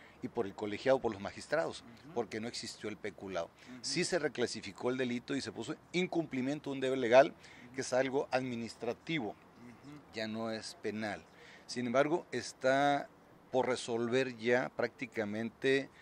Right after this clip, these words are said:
Speaker 1: el colegiado, pero es un delito no grave, que quede
Speaker 2: Ujú.
Speaker 1: muy claro. Entonces, hasta ahorita no hay ningún impedimento legal.
Speaker 2: ¿Y lo puede haber en lo futuro?
Speaker 1: No creo que lo exista, porque ya no, ya no, ya demostramos, ¿verdad?
Speaker 2: Ujú.
Speaker 1: Prácticamente, fehacientemente,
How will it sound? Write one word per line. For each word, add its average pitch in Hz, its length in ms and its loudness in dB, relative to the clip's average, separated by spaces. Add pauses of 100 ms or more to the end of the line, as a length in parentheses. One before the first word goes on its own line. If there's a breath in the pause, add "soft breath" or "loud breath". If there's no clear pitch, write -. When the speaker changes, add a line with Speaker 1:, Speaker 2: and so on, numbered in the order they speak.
(180 loud breath)
Speaker 1:
el 123 120 -4
colegiado, 123 540 2
pero 117 220 0
es 135 180 -2
un 139 80 -6
delito 113 420 -4
no 104 240 -6
grave, 113 340 2 (280)
que - 100 -14
quede 107 220 -4
Speaker 2:
Ujú. 113 100 0
Speaker 1:
muy 110 80 -6
claro. - 240 -2 (140)
Entonces, 156 400 -4 (500 loud breath)
hasta - 260 -2
ahorita 170 300 -2
no 151 80 -6
hay 147 80 -2
ningún 151 520 0
impedimento 117 800 -4
legal. 110 540 2
Speaker 2:
¿Y 156 80 -6
lo 165 140 -10
puede 175 200 -8
haber 175 180 -12
en 175 60 -16
lo 156 80 -16
futuro? 165 300 -16 (280)
Speaker 1:
No 175 240 0
creo 170 260 0
que 151 100 0
lo 135 60 4
exista, 165 500 -2 (100)
porque 120 400 0
ya 135 140 4
no, 165 200 0
ya 165 220 0
no, 135 460 4 (240 loud breath)
ya 139 120 6
demostramos, 160 760 2
¿verdad? 110 280 2
Speaker 2:
Ujú. 139 80 -12
Speaker 1:
Prácticamente, 139 840 0 (760 loud breath)
fehacientemente, 135 1200 2